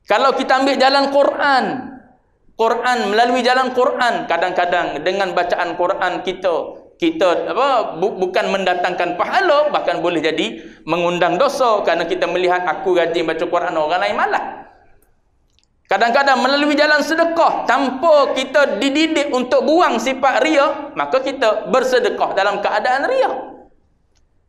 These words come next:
Ah, so, nak kena tambah juga apa yang disebut dalam kitab ni, melalui sohbahnya, melalui bai'ahnya, melalui itu, ini dan sebagainya,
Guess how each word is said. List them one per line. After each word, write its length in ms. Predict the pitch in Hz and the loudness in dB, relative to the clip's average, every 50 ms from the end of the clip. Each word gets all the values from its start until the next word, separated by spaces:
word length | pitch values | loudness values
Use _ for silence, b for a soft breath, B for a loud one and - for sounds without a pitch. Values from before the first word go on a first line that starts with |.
| _ - | _ -6
Ah, 240 | 127 139 - - | -4 -4 -2 -2
so, 160 | 277 - 254 294 | -2 0 0 0
nak 400 | - - - 196 208 254 247 - | 0 0 -2 -2 -2 0 0 0
kena 160 | 262 277 277 | 0 0 2
tambah 320 | 277 277 277 - 320 294 262 254 | 2 2 2 2 2 2 2 2
juga 240 | 311 277 240 - - | 2 0 0 0 0
apa 160 | 190 - - 247 | -2 0 0 0
yang 80 | 233 208 | 2 2
disebut 400 | 190 202 190 190 185 190 208 185 | 0 -2 -2 0 0 0 0 0
dalam 240 | 185 202 196 196 202 | 0 0 0 -2 -4
kitab 320 | 214 - - 269 277 277 | -4 -2 -2 0 0 0
ni, 80 | 254 220 | -2 -2
melalui 480 | 160 151 151 156 156 160 175 180 180 | -2 -2 0 0 0 2 2 0 0
sohbahnya, 1040 | 180 180 196 196 170 156 151 151 196 185 - - 160 160 165 175 180 180 180 185 180 180 B B B B B B | 0 0 -2 -4 -4 -6 -4 -2 -2 -2 -2 -2 -6 -4 -2 -2 -2 -2 -2 -4 -6 -8 B B B B B B
melalui 560 | 139 156 165 170 170 170 180 180 180 185 180 | -4 0 2 2 4 4 4 4 2 2 2
bai'ahnya, 720 | 156 170 175 175 180 175 190 185 170 165 165 165 175 180 | 2 2 2 2 2 0 0 -2 -2 -2 -4 -4 -2 -2
melalui 480 | 170 165 165 170 175 180 180 175 175 175 | 0 0 0 2 2 2 2 2 0 0
itu, 80 | 185 | -2
ini 160 | 180 175 175 180 | -2 -2 -2 -2
dan 80 | 175 | -2
sebagainya, 880 | 170 170 160 165 165 165 185 185 180 180 226 302 - - - - - | -4 -4 -2 -2 -2 0 0 0 0 0 0 -2 -2 -4 -6 -10 -12